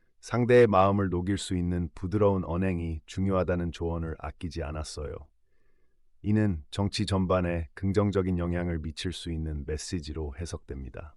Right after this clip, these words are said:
장 대표는 진우 스님에게 목례 사건에 대해 사과하며 마음의 중심이 중요하다고 강조했습니다.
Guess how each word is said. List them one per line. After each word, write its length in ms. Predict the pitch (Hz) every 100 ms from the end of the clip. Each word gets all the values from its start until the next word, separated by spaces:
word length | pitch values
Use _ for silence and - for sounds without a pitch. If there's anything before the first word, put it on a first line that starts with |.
| _
장 180 | 101 104
대표는 400 | 110 113 113 104
진우 240 | - 110
스님에게 560 | 110 104 101 90 92 90
목례 380 | 76 92 110 104
사건에 460 | 101 - 101 92
대해 220 | 85 87
사과하며 760 | 87 - 90 92 82 82 82 73 - _ _ _
마음의 440 | - 90 101 98 92
중심이 560 | 92 90 95 92 87
중요하다고 720 | - 95 98 95 80 82 80 76
강조했습니다. 920 | 82 80 85 78 - 73 76 76